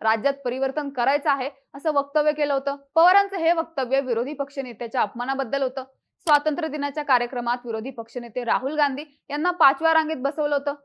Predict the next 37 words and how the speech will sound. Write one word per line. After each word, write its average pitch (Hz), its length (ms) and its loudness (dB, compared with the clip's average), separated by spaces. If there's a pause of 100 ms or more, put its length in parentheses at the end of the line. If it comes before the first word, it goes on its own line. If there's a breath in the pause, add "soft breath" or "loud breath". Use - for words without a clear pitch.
(160)
यावरून 240 320 0
त्यांनी 240 260 -4
केंद्रावरही 254 540 -4
टीका 269 300 -4
केली 294 200 -4
होती. 285 280 -10 (320)
आता 403 140 -4
एससी 320 300 -2
एसटी 349 280 -4
आरक्षणाच्या 277 580 0
वर्गवारीवरून 269 760 0 (280 soft breath)
वातावरण 285 540 4
तापण्याची 233 420 -4
शक्यता 220 380 -6
आहे. - 160 -2 (440)
शिवाय 392 280 4
विधानसभेच्या 339 680 -2
निवडणुका 262 500 0
पुढे 254 280 -2
ढकलल्याने 240 560 -4
राज्यात 226 400 0
राष्ट्रपती 247 540 -2
राजवटीची 254 500 -2
शक्यता 269 360 -6
देखील 269 280 -6
वर्तवली 254 400 -4
जाते. 247 260 -6 (320)
असं - 240 -4
झालं 247 340 -2
तर 269 80 -2
संविधान 277 520 -2
बदलाच्या 254 380 -2
नरेटिव्हला 233 520 -4
आणखी 233 280 -6
बळ 220 220 -2
मिळू 285 220 -4
शकते. 277 320 -6